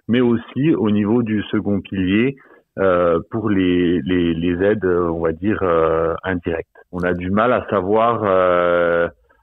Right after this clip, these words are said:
ce que les autres, euh, ont obtenu. Euh,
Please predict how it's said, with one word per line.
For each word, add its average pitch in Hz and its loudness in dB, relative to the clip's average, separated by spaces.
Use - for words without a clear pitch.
ce 73 -6
que 101 -2
les 95 0
autres, 120 -2
euh, 95 2
ont 110 2
obtenu. 104 -2
Euh, 85 0